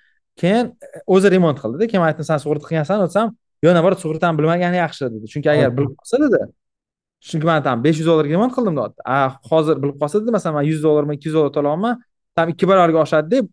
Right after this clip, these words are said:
Speaker 1: o'n yil shunaqa to'lab yuraman, deyapti. Anu, e, nima deydi, bilmayman, u o-, oshib gapiryaptimi, kamaytirib gapiryaptimi, lekin, e, nima demoqchi bo'lganim,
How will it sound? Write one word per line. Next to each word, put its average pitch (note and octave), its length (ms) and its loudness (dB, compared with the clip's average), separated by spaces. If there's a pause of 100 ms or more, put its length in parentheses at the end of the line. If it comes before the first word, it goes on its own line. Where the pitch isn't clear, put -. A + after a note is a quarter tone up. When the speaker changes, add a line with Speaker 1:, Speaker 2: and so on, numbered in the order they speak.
Speaker 1:
o'n C4 200 4 (100)
yil A3 120 2 (240)
shunaqa E3 260 -6
to'lab D3 180 2
yuraman, A#2+ 280 -2
deyapti. G#2 200 -8
Anu, C3+ 180 0 (720)
e, D3 100 2 (400)
nima C#3 180 -2
deydi, E3+ 140 0 (120)
bilmayman, D#3+ 320 2
u B2+ 60 -2 (120)
o-, - 260 -4
oshib C#3+ 200 -6
gapiryaptimi, C#3 520 -4 (180)
kamaytirib C#3 360 -4
gapiryaptimi, F3 360 -4
lekin, E3+ 240 0 (1000)
e, F#3 40 -8 (460)
nima E3+ 140 2
demoqchi E3+ 280 0
bo'lganim, G3 260 0